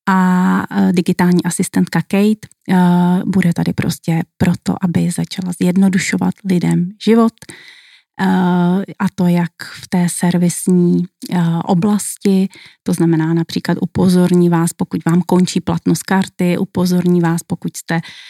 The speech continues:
neprodloužila pojištění a další věci, ale bude i, eh, tady proto, aby, aby podle chování klientů poradila lidem, jaké produkty, služby jsou pro ně ty správné.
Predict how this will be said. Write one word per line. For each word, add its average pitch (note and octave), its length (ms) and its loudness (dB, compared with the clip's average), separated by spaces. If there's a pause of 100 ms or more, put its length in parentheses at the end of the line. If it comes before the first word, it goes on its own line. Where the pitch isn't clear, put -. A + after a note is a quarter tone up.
(200)
neprodloužila E3+ 640 2
pojištění E3+ 640 0
a E3+ 60 2
další E3+ 340 0
věci, E3 280 -2
ale A#3+ 220 2 (380)
bude A3 340 2
i, G3+ 400 2
eh, G#3 160 2
tady F#3+ 180 0
proto, - 360 -2
aby, F3 400 0 (100)
aby F#3 200 0
podle F#3+ 240 0
chování G3+ 720 2
klientů F#3 600 0 (340)
poradila F#3 540 2
lidem, D#3+ 400 2
jaké E3+ 280 0
produkty, E3+ 480 -2
služby F3 460 -2
jsou E3 360 -2
pro D#3+ 160 0
ně E3+ 260 -2 (240)
ty F3+ 120 -2
správné. D#3+ 640 -6